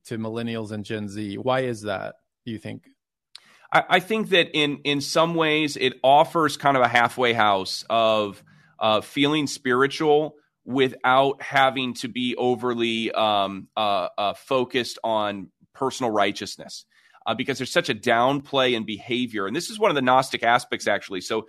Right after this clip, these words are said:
Speaker 2: Gnostics, because they believed in this, this spiritual realm as sort of the highest level, they gave a, they, they believed that everything in the created realm was evil and oppressive. And so they really didn't talk a lot about any sort of,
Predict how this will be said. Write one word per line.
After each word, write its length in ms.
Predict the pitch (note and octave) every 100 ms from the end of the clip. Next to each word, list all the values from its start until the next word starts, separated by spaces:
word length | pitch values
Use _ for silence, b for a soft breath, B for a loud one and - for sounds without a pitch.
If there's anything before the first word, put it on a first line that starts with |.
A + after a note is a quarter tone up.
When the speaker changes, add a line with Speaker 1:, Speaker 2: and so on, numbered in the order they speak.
| b b
Speaker 2:
Gnostics, 640 | A#2 C3+ F#3 A3 G3 D#3 -
because 520 | C#3+ C#3+ D3+ F#3+ G#3+
they 100 | G#3+
believed 600 | C#3 C3+ B2 C3 C#3 C#3
in 180 | B2 A#2
this, 220 | A2+ A2
this 280 | - A2+ G#2+
spiritual 840 | - - - C#3+ D3 D#3+ - B2+
realm 460 | G#2 A2 A2+ B2 B2+
as 160 | A2+ -
sort 200 | B2 A2+
of 80 |
the 100 | G2
highest 400 | G2 G#2+ A2+ A2
level, 480 | G2 F#2+ G2+ B2+ D3+ b b b b
they 120 | C#3 C3+
gave 260 | D#3+ D#3
a, 80 | C#3+ G#2
they, 160 | C3+
they 140 | A#2+ C#3
believed 280 | C#3+ E3+ C#3
that 120 | -
everything 560 | C#3+ F3 D#3+ - C#3+ C3+
in 80 |
the 60 | A#2+
created 380 | - C3+ C#3+ C3+
realm 260 | A2 G#2+
was 160 | G#2 G2
evil 320 | C3+ C#3 B2+
and 80 | A2
oppressive. 560 | F#2+ - F3 - F#2+ E2+ -
And 140 | A#2+
so 160 | - B2+
they 140 | B2
really 320 | A#2 D3+ F#3
didn't 380 | D#3 F3 C#3 B2 _
talk 380 | - C3+ D#3 D#3
a 60 |
lot 260 | B2+ A2+ A2+
about 240 | A2 A2 -
any 200 | C3 C#3
sort 360 | C#3 C3+ A#2+
of, 140 | A2